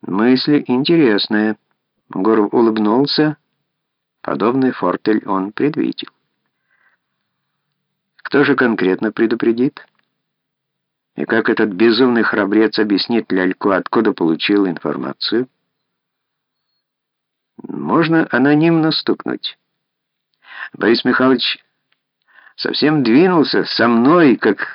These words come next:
с подельником, разговариваешь". "Извините, Лев Иванович, это от страха. Значит, из Москвы уматывать?"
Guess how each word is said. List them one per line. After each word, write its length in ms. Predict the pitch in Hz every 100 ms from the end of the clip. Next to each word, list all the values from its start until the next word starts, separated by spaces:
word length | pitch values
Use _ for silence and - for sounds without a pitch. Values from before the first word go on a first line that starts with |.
| -
с 120 | -
подельником, 680 | - 113 127 160 92 71 87
разговариваешь". 1000 | 95 95 113 113 90 69 64 60 - - - _ _ _ _ _ _ _ _ _ _ _ _
"Извините, 540 | - 78 82 107 127 127
Лев 180 | 127 123
Иванович, 640 | 120 120 117 113 - - _ _ _ _ _ -
это 220 | 73 82
от 120 | -
страха. 680 | - - 113 87 - 50 - _ -
Значит, 540 | 90 123 123 117 - - - - _ _ _ _ _ _ _ -
из 160 | 110 92
Москвы 380 | 110 - 127 135
уматывать?" 720 | 139 147 - - - -